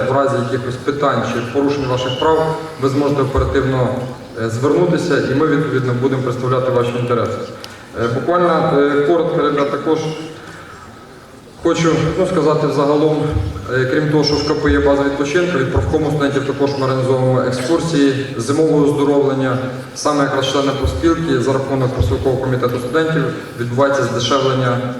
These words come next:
путівок. З приводу капи, просто я скажу коротко, ребят, поступайте в капи. Повірте, що я прекрасно знаю ситуацію по іншим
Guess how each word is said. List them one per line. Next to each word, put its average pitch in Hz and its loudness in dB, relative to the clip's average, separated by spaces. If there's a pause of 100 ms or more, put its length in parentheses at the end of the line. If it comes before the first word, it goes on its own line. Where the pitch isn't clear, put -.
(140)
путівок. 123 0 (1160)
З - -14
приводу 196 4
капи, 190 4
просто 135 2
я 127 0
скажу 131 0
коротко, 143 0 (180)
ребят, 123 0 (640)
поступайте 170 0
в - 0
капи. 143 2
Повірте, 165 2
що 127 0 (120)
я 147 2
прекрасно 143 0
знаю 139 2
ситуацію 139 0
по 143 2
іншим 147 0